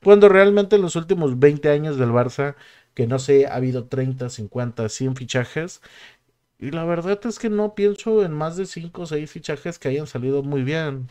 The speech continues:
la verdad. Este, a lo mejor alguno ha estado muy cumplidor, o sea, pagaste algo y el jugador cumplió lo que pagaste,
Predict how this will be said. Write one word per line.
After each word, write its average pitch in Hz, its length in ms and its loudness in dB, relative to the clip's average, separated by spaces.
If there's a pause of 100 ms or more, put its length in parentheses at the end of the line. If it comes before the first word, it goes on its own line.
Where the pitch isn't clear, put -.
la 110 140 -4
verdad. 127 380 -4 (920)
Este, 127 960 -2
a 127 80 0
lo 135 100 -2
mejor 143 340 -2
alguno 185 600 -2
ha 180 40 -2
estado 170 420 -4
muy 165 500 -6 (760)
cumplidor, 139 640 -2
o 120 120 -8
sea, 117 240 -10
pagaste 120 340 -4 (120)
algo 147 340 -2
y 127 80 -4
el 113 60 -6
jugador 113 320 -4
cumplió 123 580 -4
lo 127 140 -4
que 123 80 -6
pagaste, 110 500 -8